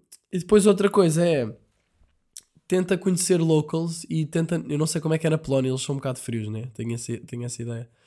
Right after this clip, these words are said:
Mas também é muito fácil ficar, eh, preso ao pessoal de Erasmus. Eu, eu fiquei muito, e é fixe porque conheci pessoal bué fixe,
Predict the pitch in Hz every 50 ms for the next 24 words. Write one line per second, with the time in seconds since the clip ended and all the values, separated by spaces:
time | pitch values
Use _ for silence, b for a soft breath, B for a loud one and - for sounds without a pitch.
0 | b b b b b b b b _ - 131 131 135 135 135 131 131 131 135 -
1 | 147 139 147 151 156 160 175 165 170 - - 170 175 - - 180 170 - 175 180
2 | 170 165 165 170 165 165 165 156 160 - 160 160 160 151 165 160 156 - 170 160
3 | 156 170 160 143 120 117 110 104 107 120 - - 123 127 135 135 139 - - 147
4 | - 160 151 151 151 170 196 202 - - - - 170 175 170 160 165 - 180 175
5 | - - - 147 143 - - 151 143 139 135 127 - 139 139 - - 143 120 -
6 | - 139 127 123 127 127 120 - 151 165 170 -